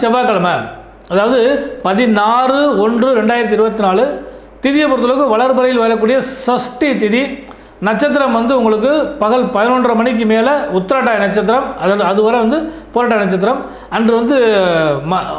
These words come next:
மரண யோகம் கூடிய நாள். ச-, அதே மாதிரி ம-, மரண யோகம் இருக்கிறது, அமிர்த யோகம் இருக்கிறது, அதாவது மாட்டுப்பொங்கல் அன்னைக்கு, திருவள்ளுவர் தினமும் கூட. அடுத்து பதினேழு ஒன்று ரெண்டாயிரத்தி இருபத்தி நான்கு புதன்கிழமை அன்னைக்கு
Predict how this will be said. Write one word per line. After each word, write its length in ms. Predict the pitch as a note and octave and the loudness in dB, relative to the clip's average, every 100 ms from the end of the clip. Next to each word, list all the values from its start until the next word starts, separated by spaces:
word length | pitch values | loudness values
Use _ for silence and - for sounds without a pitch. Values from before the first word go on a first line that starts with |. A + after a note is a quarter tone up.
| E3 | -2
மரண 180 | A#3 C#4 B3+ | 0 2 0
யோகம் 200 | A3 A3 | 0 0
கூடிய 160 | G#3 G3 G3+ | 2 2 2
நாள். 160 | C4 B3+ - - - - - | 0 -2 -8 -14 -20 -14 -2
ச-, 120 | G3+ | 0
அதே 140 | G3+ B3 A3 | 2 2 2
மாதிரி 160 | A#3+ A3+ G3+ | 2 0 2
ம-, 180 | A#3 G#3 | 0 0
மரண 160 | G#3 B3+ B3+ | 2 2 2
யோகம் 200 | B3 B3 | 2 0
இருக்கிறது, 280 | A3+ A#3 C#4+ | 0 0 2
அமிர்த 240 | A3 B3+ B3 | 2 0 2
யோகம் 200 | A#3 A3+ | 0 0
இருக்கிறது, 360 | A3 G3+ F#3 E3+ F#3+ - - - | 0 0 0 0 -4 -10 -16 -4
அதாவது 300 | F#3+ G#3+ C4+ C#4 A3 F#3+ F3+ E3 D#3+ - - - - - - - F#3+ | -2 0 2 2 2 2 2 0 -2 -6 -16 -20 -20 -20 -20 -14 -4
மாட்டுப்பொங்கல் 440 | A#3+ G#3+ G#3+ G3 | -2 0 0 0
அன்னைக்கு, 240 | F3+ F3 D3+ - - | 0 -2 -4 -8 -4
திருவள்ளுவர் 420 | C4+ B3+ A3 G3+ | 0 2 0 0
தினமும் 280 | F#3 F3+ E3+ | 0 0 -2
கூட. 100 | D3 B2+ - | -4 -6 -4
அடுத்து 240 | A#3+ C4 C#4 D4 D#4+ - | -4 0 2 2 0 0
பதினேழு 600 | A3+ C#4 A#3+ C4 C#4 C#4 D4 A#3 | 0 0 2 2 2 2 2 0
ஒன்று 220 | B3+ B3+ C#4 | 0 2 2
ரெண்டாயிரத்தி 480 | A#3 B3+ C4 A#3+ C4 A#3 | 2 0 0 0 0 0
இருபத்தி 320 | A3+ A#3 - G3+ | 2 0 0 0
நான்கு 320 | G#3+ A3 A3+ D4 - E3 | 0 0 0 0 -2 -2
புதன்கிழமை 480 | G#3 A#3+ A3+ G#3+ G3+ | 0 0 0 0 0
அன்னைக்கு 300 | E3+ E3+ | -2 0